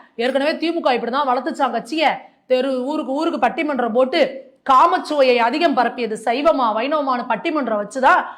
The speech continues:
நாங்கெல்லாம் பெரியாரிஸ்டுங்கள், பெரியாரியல் எல்லாமே இங்க எதுவும் பண்ணாதுன்னு." திமுக ல இருக்கிற இந்துக்கள் விபூதி வைக்கிற,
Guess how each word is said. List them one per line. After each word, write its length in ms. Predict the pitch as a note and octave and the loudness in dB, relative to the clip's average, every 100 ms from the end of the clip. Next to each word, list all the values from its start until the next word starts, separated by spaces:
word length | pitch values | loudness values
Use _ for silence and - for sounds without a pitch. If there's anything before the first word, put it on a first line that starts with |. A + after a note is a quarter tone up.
| - - | -20 -6
நாங்கெல்லாம் 480 | G#3+ G#3+ A3 D#4 - | -4 0 2 2 4
பெரியாரிஸ்டுங்கள், 960 | C4 D4 F4+ D4 - - A3 A#3+ G#3+ - - | 2 4 4 4 0 -10 -6 -4 -4 -10 -8
பெரியாரியல் 640 | A#3 B3 E4 F4+ E4+ C#4+ | -4 2 4 4 4 2
எல்லாமே 400 | B3 B3+ C#4+ D4 | 0 2 2 2
இங்க 120 | D#4+ A#3+ | -2 -4
எதுவும் 220 | C4 C4+ | -4 -2
பண்ணாதுன்னு." 640 | A#3+ C4+ B3 A3 B3 C#4+ - - _ | -2 -2 -2 -4 -4 -6 -8 -20 _
திமுக 420 | C#4 E4 F4 - | 0 2 2 2
ல 180 | C4+ B3+ | 2 2
இருக்கிற 260 | A#3 A#3 A3+ | 0 -2 -4
இந்துக்கள் 580 | A#3+ D4 D#4 - C4+ | -4 -4 -4 0 0
விபூதி 460 | A#3 A#3 D#4+ F4 D4 | 0 -2 -2 0 0
வைக்கிற, 300 | A#3 - | -4 -2